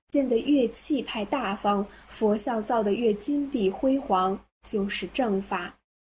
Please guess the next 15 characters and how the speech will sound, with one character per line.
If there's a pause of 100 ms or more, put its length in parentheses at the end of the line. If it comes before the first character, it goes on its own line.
(380)
如
果
你
也
以
此 (220)
为
判
别
标
准， (460)
那
代
表
您